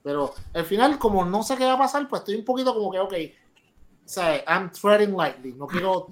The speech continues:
tirarme de pecho porque no sé qué va a pasar. Que es bueno, by the way, porque no siempre uno debe saber lo que va a pasar. Como ya vimos en W W E ahorita. Sí. Crespo.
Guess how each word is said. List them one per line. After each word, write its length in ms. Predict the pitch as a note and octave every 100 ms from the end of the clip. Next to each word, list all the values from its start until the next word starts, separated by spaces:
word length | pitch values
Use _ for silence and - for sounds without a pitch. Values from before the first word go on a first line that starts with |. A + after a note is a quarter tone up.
| -
tirarme 440 | E3+ E3 F3+ F#3
de 120 | F#3
pecho 300 | F#3 G#3+ G#3 D#3
porque 160 | C#3
no 120 | C#3
sé 100 | - D#3
qué 80 |
va 100 | D3
a 40 | C#3+
pasar. 300 | D3+ F3 E3+ - -
Que 100 | C3+
es 80 | C3+
bueno, 320 | D3+ G#3 D#3
by 140 | B2+ B2
the 80 | A#2+
way, 160 | F3+ -
porque 160 | C3 B2 -
no 60 | C3+
siempre 320 | D#3+ D3+ D#3
uno 200 | C#3+ B2+
debe 180 | C3+ C3+
saber 220 | C3+ C3 C3+
lo 100 | B2+
que 80 |
va 60 | A#2
a 40 |
pasar. 260 | B2+ - - - - _ - - - C3+
Como 240 | B2 B2
ya 100 | A#2+
vimos 240 | A#2 C3 B2+
en 40 |
W 220 | B2+ B2
W 240 | B2 C3 C3+
E 40 |
ahorita. 240 | F3 D#3+ _ _ _ _ -
Sí. 100 | - - - - - - _ _ _ _ _ _ _ _ _ _ _ - - - -
Crespo. 400 | G3+ G3+ -